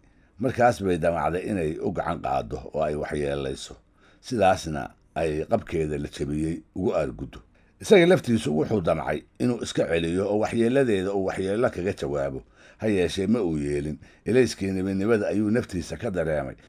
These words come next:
Xujadii Eebbana qalbigiisa ayuu ku arkay. Waxaa loogu waxyooday, "Inaad cararto ayaa dirirta kuu dhaanta,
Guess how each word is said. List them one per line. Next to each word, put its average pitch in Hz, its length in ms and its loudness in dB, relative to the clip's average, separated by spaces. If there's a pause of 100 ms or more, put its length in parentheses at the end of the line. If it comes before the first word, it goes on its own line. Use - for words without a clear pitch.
(160)
Xujadii 110 440 2
Eebbana 98 400 2
qalbigiisa 90 560 0
ayuu 90 200 0
ku 85 160 -4
arkay. - 260 -6 (140)
Waxaa 113 200 4
loogu 143 300 8
waxyooday, 90 540 4 (300)
"Inaad 131 240 8
cararto 82 640 2 (180)
ayaa 123 240 8
dirirta 120 380 2
kuu 110 220 -4
dhaanta, 76 440 -2